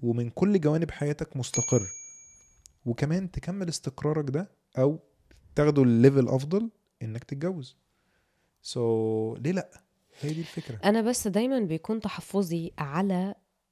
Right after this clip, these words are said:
Speaker 2: لما بتيجي تسأل حد وتقول له، إم، إنه أنت هتتجوز، هيقول لك رد تلقائي، "آه، أنا بفكر أستقر." أو تبقى قاعد كده أنت مع شخص عزيز عليك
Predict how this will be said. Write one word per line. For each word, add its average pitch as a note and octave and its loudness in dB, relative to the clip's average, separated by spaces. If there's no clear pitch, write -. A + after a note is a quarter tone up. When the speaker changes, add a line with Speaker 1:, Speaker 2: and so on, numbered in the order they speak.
Speaker 2:
لما E3 -2
بتيجي G3+ -2
تسأل F#3+ -2
حد E3 -4
وتقول F3+ -2
له، D#3+ -4
إم، D#3 -4
إنه E3 -6
أنت E3 -6
هتتجوز، F3+ -2
هيقول F3 -2
لك - -10
رد D#3+ 0
تلقائي، G3+ -4
"آه، E3+ -2
أنا E3 -4
بفكر D#3+ -6
أستقر." C#3+ -10
أو D#3 -4
تبقى D#3+ -2
قاعد F3 -2
كده E3+ -6
أنت D#3 -6
مع D3 -6
شخص - -6
عزيز D#3 -6
عليك D#3+ -6